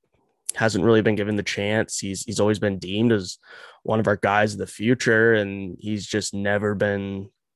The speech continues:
given the opportunity, really, other than a couple appearances off the bench. And, you know, what can you make of those, really, if, if he only gets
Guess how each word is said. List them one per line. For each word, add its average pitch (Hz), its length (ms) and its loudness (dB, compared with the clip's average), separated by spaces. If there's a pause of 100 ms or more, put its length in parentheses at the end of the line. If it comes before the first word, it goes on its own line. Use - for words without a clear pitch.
(140)
given 110 280 2
the 107 120 0
opportunity, 104 760 2
really, 95 320 -2
other 101 240 -4
than 98 280 -4
a - 20 -12
couple 101 340 -2
appearances 107 540 -4
off 95 200 0
the 90 100 -12
bench. 117 520 2
And, 98 220 -4 (800)
you 110 160 -2
know, 98 160 0
what 104 260 2
can 113 140 -2
you 110 80 0
make 104 280 -2
of 98 140 -4
those, 107 460 2
really, 104 480 -2
if, - 280 -10
if - 120 -16
he 104 120 -4
only 101 180 -2
gets - 440 -2